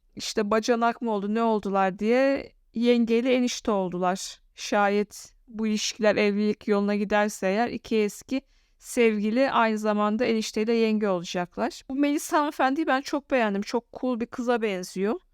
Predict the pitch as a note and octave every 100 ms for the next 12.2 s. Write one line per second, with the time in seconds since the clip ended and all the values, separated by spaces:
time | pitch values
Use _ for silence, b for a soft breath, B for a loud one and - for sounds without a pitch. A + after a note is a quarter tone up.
0 | _ _ - E4 D#4+ - F4 F4+ - -
1 | _ _ C4+ C#4+ - D4+ D4+ - _ _
2 | - D4 C#4 - D4+ C#4+ D4+ D#4 D#4+ -
3 | _ _ _ _ A#3+ C4 D4 C#4+ C4 A#3
4 | A3+ - A#3+ A3 - - A#3+ B3 C#4 D4+
5 | _ _ A3 A3+ B3 A#3+ G#3+ G3 A3+ C#4
6 | - - C#4 B3+ B3+ C4 C#4 - D4+ D#4
7 | C4 A#3+ C4+ - B3 - G3 A3 - _
8 | _ _ _ _ _ _ _ B3+ B3+ D4+
9 | D4+ C#4 - B3 A3 G#3+ A3 - - G#3+
10 | - A3 A#3+ A#3+ A#3 B3+ - - C4 C4+
11 | - A#3+ A#3 A#3+ A#3+ A#3+ - B3 G3+ F#3+
12 | F#3